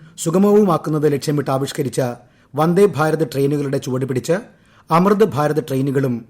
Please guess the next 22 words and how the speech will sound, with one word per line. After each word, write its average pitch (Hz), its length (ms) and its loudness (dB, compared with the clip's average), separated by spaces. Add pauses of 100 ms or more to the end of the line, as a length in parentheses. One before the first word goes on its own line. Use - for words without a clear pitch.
(340)
അമൃത് 175 320 2
ഭാരത് 147 340 -2
സ്റ്റേഷനുകളും 135 640 -4 (340)
ഈ 165 100 2
മേഖലയിലേക്ക് 143 640 -2
കടന്നുവരികയാണ്. 120 680 -2 (600)
റെയിൽവേ 226 340 6
മേഖലയുടെ 226 500 4
മുഖച്ഛായ 165 520 2
തന്നെ 165 180 0
മാറ്റാനുള്ള 143 720 -4 (260)
ആ 139 160 0
ചരിത്ര 165 460 -2
ദൗത്യത്തിന് 139 580 0 (480)
പ്രധാനമന്ത്രി 180 480 2
നരേന്ദ്രമോദി 143 800 -2
നാളെ 127 340 -4
തുടക്കം 139 260 -6
കുറിക്കും. 107 380 -10 (600)
രാജ്യത്തെമ്പാടും 196 960 2
അഞ്ഞൂറ്റി 196 420 2
അൻപത്തിനാല് 165 720 -2